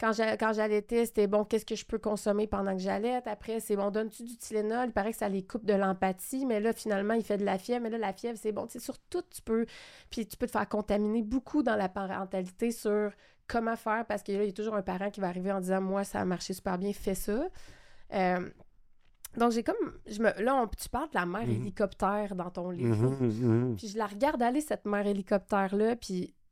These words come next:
Speaker 1: je pense pas être cette maman-là, là, vraiment pas. Mais on peut tomber facilement dans ce
Speaker 2: Bien
Speaker 1: piège-là.
Speaker 2: sûr, bien
Speaker 1: Peux-tu
Speaker 2: sûr.
Speaker 1: expliquer c'est quoi la mère hélicoptère, puis c'est quoi le piège de la mère hélicoptère ? Tu sais, vers quoi ça mène qui peut être finalement pas si bon que ça pour ton enfant ?
Speaker 2: Bon,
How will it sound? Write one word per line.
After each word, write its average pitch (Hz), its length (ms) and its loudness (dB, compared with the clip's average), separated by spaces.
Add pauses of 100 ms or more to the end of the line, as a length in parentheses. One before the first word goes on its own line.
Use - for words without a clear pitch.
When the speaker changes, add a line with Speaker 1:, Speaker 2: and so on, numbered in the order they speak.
(140)
Speaker 1:
je - 80 -10
pense - 200 -2
pas 240 100 -4
être 220 80 -6
cette 190 160 -6
maman-là, 180 480 -2
là, 226 120 -6
vraiment 185 360 -4
pas. 220 240 -6 (520)
Mais 202 340 2 (680)
on 214 100 0
peut 233 160 -4
tomber 233 300 -4
facilement 214 600 -6
dans 180 160 -4
ce - 140 -8
Speaker 2:
Bien 202 320 0
Speaker 1:
piège-là. 190 100 -2
Speaker 2:
sûr, 175 420 0 (260)
bien 113 140 0
Speaker 1:
Peux-tu 160 200 -6
Speaker 2:
sûr. 131 160 -2
Speaker 1:
expliquer - 360 -4
c'est 247 180 -4
quoi 262 260 4
la 240 80 8
mère 233 160 2
hélicoptère, 233 500 0
puis - 100 -10
c'est 190 120 -2
quoi 240 140 -4
le 202 100 2
piège 214 680 -2
de 180 80 0
la 180 140 0
mère 185 200 -2
hélicoptère ? 185 380 -6
Tu - 60 -10
sais, 220 60 -2
vers 190 200 -2
quoi 254 120 0
ça 202 180 -2
mène 208 300 2
qui - 120 -10
peut 202 80 -2
être 185 160 -4
finalement 208 340 -4
pas 262 160 -2
si - 140 -8
bon 185 160 -2
que - 40 -12
ça 214 120 -4
pour - 120 -14
ton 165 200 -4
enfant ? 160 280 -12 (1700)
Speaker 2:
Bon, 117 200 -8